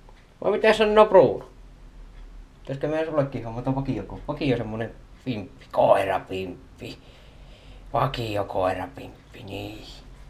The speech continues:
Tämä se on myrsky tuonut minun pihaan. Areenal pinottava tuoli. Oletko sinäkin kyllästynyt tavalliseen tuoliin? Nosta Areenal pinottava tuoli.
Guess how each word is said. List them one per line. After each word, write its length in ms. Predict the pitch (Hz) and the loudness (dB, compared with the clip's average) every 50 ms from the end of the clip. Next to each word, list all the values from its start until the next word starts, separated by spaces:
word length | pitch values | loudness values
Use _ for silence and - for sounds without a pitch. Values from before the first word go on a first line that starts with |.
| - - - - - - - - - - - - - - - - - - - - - - - - - - - - - - - - - - - - - - - - - - - - - - - - - - - - - - - - - - - - - - | -20 -20 -20 -20 -20 -20 -20 -20 -20 -20 -20 -20 -20 -20 -20 -20 -20 -20 -20 -20 -20 -20 -20 -20 -20 -20 -20 -20 -20 -20 -20 -20 -20 -20 -20 -20 -20 -20 -20 -20 -20 -20 -20 -20 -20 -20 -20 -20 -20 -20 -20 -20 -20 -20 -20 -20 -20 -20 -20 -20 -14 -2
Tämä 280 | - 196 220 220 214 190 | 4 6 6 6 6 4
se 140 | 180 185 180 | 2 2 2
on 80 | 185 | 2
myrsky 320 | 196 202 185 180 - - 151 | 2 4 4 2 2 0 -2
tuonut 240 | 139 143 139 143 143 | -2 -2 0 0 -2
minun 200 | 139 143 139 131 | -2 -4 -2 -2
pihaan. 380 | 139 131 127 - - - - - - - - - - - - - - - - - - - - | -4 -4 -4 -6 -12 -20 -20 -20 -20 -20 -20 -20 -20 -20 -20 -20 -20 -20 -20 -20 -20 -12 -2
Areenal 400 | - 214 208 180 151 123 127 123 | 2 4 4 6 4 4 2 -2
pinottava 580 | 123 - 196 190 165 143 135 - 131 123 123 123 | -2 -2 -2 0 0 -2 -2 -4 -4 -2 -2 -2
tuoli. 340 | 127 131 120 101 85 73 - - - - - - - | -2 -6 -6 -6 -8 -12 -14 -20 -20 -20 -20 -16 -8
Oletko 260 | 196 226 233 - 240 | -8 -8 -4 -4 -4
sinäkin 340 | 233 247 233 214 196 196 185 | -2 0 -2 0 0 -2 -2
kyllästynyt 480 | 190 185 175 165 160 165 170 165 160 - | -2 0 0 0 -2 -2 -6 -6 -4 -2
tavalliseen 540 | 208 202 180 160 147 131 139 139 135 127 | 2 2 4 4 2 2 0 0 0 0
tuoliin? 460 | 127 147 135 110 90 87 85 92 95 - | 0 -2 -2 -2 -4 -6 -10 -14 -14 -8
Nosta 300 | 165 214 226 - - - | -8 -8 -6 -4 -6 -4
Areenal 440 | - 180 208 196 170 143 131 127 127 | -2 0 2 2 2 0 0 -2 -4
pinottava 500 | - 196 185 151 131 131 - 120 123 123 | -4 -4 -4 -4 -4 -4 -4 -4 -4 -2
tuoli. 360 | 123 151 135 104 82 - - | -2 -2 -4 -4 -6 -8 -12